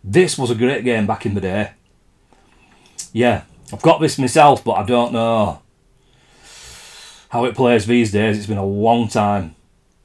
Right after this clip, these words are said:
since I've played this. I've noticed as well, this cover seems to really faded every copy that I saw.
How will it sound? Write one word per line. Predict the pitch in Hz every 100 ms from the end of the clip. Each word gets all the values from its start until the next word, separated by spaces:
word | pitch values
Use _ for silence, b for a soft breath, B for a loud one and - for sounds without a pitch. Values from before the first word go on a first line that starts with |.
| _ _
since | - 110
I've | 107
played | - 98 95
this. | 87 87 - - _ b b b b b
I've | - 127
noticed | 185 240 160 143
as | 123
well, | 185 120 104 208 _ _ _ _ _ _
this | - 220
cover | - 233 147 107
seems | 107 151 147
to | 131
really | 117 143 160 147
faded | 160 151 143 107 92 - _ -
every | 131 120 107
copy | - 123 113
that | 104
I | 101
saw. | 127 110 87